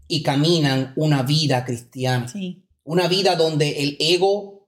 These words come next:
Speaker 1: ha bajado, el orgullo no
Speaker 2: Queda
Speaker 1: existe,
Speaker 2: atrás.
Speaker 1: queda atrás.
Speaker 2: Ujú.
Speaker 1: Usted está sometido no a un hombre, usted está sometido a Dios. Usted está sometido no a un hombre, usted está sometido a la palabra.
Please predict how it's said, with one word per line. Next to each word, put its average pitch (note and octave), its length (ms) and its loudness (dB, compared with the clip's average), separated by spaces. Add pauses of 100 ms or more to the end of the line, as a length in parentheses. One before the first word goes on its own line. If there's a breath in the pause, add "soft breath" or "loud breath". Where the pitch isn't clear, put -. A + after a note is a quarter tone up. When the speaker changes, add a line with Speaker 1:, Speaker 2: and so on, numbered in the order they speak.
(140)
Speaker 1:
ha D3 80 -4
bajado, C#3 560 2
el C#3+ 120 0
orgullo D3 500 0
no C#3+ 160 2
Speaker 2:
Queda A3 180 0
Speaker 1:
existe, - 220 -2
Speaker 2:
atrás. - 380 -4
Speaker 1:
queda D3 240 0
atrás. C#3 420 -2
Speaker 2:
Ujú. A#3+ 440 -4
Speaker 1:
Usted E3 300 -2
está A#3 140 2
sometido G#3+ 640 0
no F3+ 140 2
a G3+ 80 2
un F3+ 140 2
hombre, D#3+ 540 0
usted D#3+ 220 -2
está G3 140 0
sometido F#3+ 720 0
a E3 140 -2
Dios. B2 640 -4 (200)
Usted D3+ 200 -2
está E3+ 160 0
sometido A3 560 2
no F3+ 180 2
a G#3+ 40 4
un F3 120 0
hombre, E3 380 2
usted A#2 200 -2
está E3 120 -2
sometido F#3 480 2
a E3 60 2
la D3+ 160 0
palabra. B2 720 -2